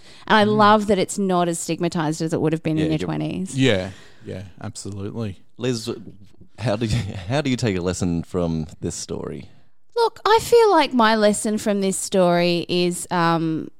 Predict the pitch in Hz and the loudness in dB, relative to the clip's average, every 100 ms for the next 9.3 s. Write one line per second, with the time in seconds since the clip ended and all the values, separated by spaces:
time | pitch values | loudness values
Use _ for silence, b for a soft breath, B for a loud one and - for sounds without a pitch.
0 | - - - - 269 - 302 269 220 185 | -20 -20 -14 -4 -2 4 4 6 6 4
1 | 208 180 175 175 170 226 339 - B B | 2 -2 -2 0 0 0 -4 -6 B B
2 | 254 392 359 349 359 359 233 202 220 226 | 2 4 4 4 4 6 4 4 4 4
3 | 220 202 196 175 - 247 185 214 185 185 | 0 -2 -2 -4 -4 -6 -4 -4 -4 -6
4 | 185 180 196 - 185 185 - B B B | -8 -8 -8 -8 -8 -8 -10 B B B
5 | B B 294 311 294 - 294 320 339 330 | B B 4 4 4 2 4 6 4 4
6 | 311 - - - - - - 277 302 320 | 0 -4 -14 -20 -20 -8 0 2 2 0
7 | 285 - - 240 226 208 202 202 190 202 | 0 -4 -4 -4 0 0 0 -2 -4 -4
8 | 175 170 - 190 - 190 185 180 185 190 | -4 -4 -4 -6 -4 -4 -2 -2 -2 -2
9 | 190 196 - | -4 -6 -8